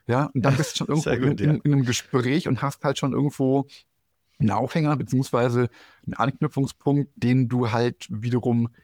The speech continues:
Speaker 1: jemandem liefern kannst.
Speaker 2: Mhm.
Speaker 1: Ja, das kannst du auch für dich nutzen als, äh, Einstieg für eine, für eine, für einen Smalltalk. Wenn ich zum Beispiel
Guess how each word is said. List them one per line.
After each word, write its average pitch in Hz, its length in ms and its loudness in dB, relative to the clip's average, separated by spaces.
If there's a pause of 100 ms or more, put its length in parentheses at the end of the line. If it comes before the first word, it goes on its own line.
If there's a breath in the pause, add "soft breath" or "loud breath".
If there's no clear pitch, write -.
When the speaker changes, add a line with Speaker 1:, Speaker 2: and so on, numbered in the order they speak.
Speaker 1:
jemandem 123 320 2
liefern 123 320 4
kannst. - 340 -4 (800)
Speaker 2:
Mhm. 120 220 0
Speaker 1:
Ja, 107 180 2 (340 loud breath)
das 107 140 -4
kannst 127 260 0
du 120 40 4
auch 117 220 2
für 143 100 -2
dich 120 160 -2
nutzen 143 460 2
als, 127 560 -4 (480)
äh, 110 180 -2
Einstieg 151 480 0
für 151 120 -2
eine, 143 140 2
für - 140 -2
eine, 143 180 2
für 143 120 -2
einen 139 100 2
Smalltalk. 170 720 0 (840 soft breath)
Wenn 113 140 0
ich 151 140 0
zum 143 140 0
Beispiel 147 640 0